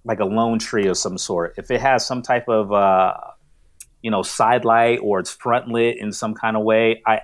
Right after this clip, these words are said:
I, I love that. Um, clearly, if, you know, if there's this, if I know that there's gonna be this big sky and it's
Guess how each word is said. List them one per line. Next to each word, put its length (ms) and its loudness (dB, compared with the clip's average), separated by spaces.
I, 220 2
I 60 0
love 460 0
that. 240 -2
Um, 600 4
clearly, 640 2
if, 300 -2
you 100 -2
know, 140 4
if 100 -2
there's 240 0
this, 180 -4
if 100 -8
I 100 4
know 240 2
that 140 -2
there's 180 0
gonna 180 0
be 140 0
this 220 -2
big 280 -2
sky 360 2
and 140 0
it's 160 -10